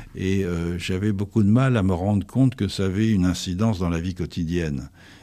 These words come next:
Et en, en, en entendant, euh, une femme me raconter, euh, ses rêves, je me suis rendu compte que ça,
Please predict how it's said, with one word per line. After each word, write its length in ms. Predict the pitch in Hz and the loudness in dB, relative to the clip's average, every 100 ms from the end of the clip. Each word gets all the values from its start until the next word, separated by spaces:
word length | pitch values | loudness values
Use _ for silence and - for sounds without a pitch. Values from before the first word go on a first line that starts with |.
| - | -12
Et 140 | 82 87 | -4 -4
en, 60 | |
en, 400 | - 101 95 92 | -4 -2 -2 -2
en 140 | 95 98 | 0 0
entendant, 640 | 98 104 98 107 110 101 80 | 0 0 2 4 4 2 0
euh, 220 | 80 73 | -2 -4
une 160 | 87 87 | -6 -6
femme 520 | - 101 98 87 80 | -6 -4 -2 -2 -2
me 120 | 80 80 | -4 -4
raconter, 680 | 87 80 82 87 98 92 85 | -6 -6 -8 -6 -6 -4 -6
euh, 180 | 78 76 | -8 -10
ses 180 | - 85 | -8 -6
rêves, 520 | 113 147 113 90 85 - - - - | -2 -2 -2 -4 -6 -10 -20 -20 -20
je 120 | - 95 | -8 -8
me 60 | |
suis 140 | - 101 | -4 0
rendu 280 | 90 90 | 0 -2
compte 320 | 92 123 123 - | 0 0 0 0
que 260 | 98 98 | -2 -2
ça, 540 | - - 98 90 87 | -4 -4 -2 -2 -4